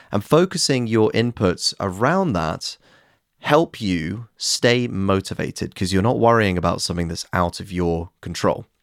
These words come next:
Now, the other thing that I'd keep in mind is what this consistency can actually get you, because seventy-five percent of podcasts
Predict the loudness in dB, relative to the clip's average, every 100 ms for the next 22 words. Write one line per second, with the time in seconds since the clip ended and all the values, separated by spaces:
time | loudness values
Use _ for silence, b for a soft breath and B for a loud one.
0 | _ _ _ _ B B B B B B
1 | 2 4 2 2 2 4 2 2 2 4
2 | 2 2 -2 0 2 2 2 0 -4 -8
3 | -2 2 4 4 0 -8 -2 2 2 2
4 | -4 -4 -2 -2 -2 -4 0 0 0 0
5 | -2 -2 -6 0 -2 -2 -8 -12 B B
6 | B B B -2 2 4 4 4 4 0
7 | -2 0 2 2 2 0 -2 0 0 0
8 | -2 -2 -2 -6 -8 -10